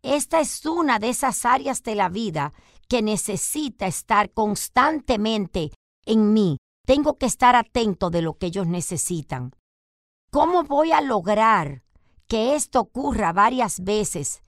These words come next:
O sea, estos momentos de corazón a corazón con mis niños.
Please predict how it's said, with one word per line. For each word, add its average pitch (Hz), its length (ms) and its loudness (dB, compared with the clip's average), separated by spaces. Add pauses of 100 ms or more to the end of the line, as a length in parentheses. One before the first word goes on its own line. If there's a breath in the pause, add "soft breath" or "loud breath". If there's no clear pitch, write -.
(540)
O 196 120 0
sea, 185 420 -4 (280)
estos 277 420 -2
momentos 233 560 0
de 180 120 -4
corazón 190 560 -2
a 226 100 0
corazón 196 520 -4
con 196 220 -2
mis 196 220 -6
niños. 254 420 -2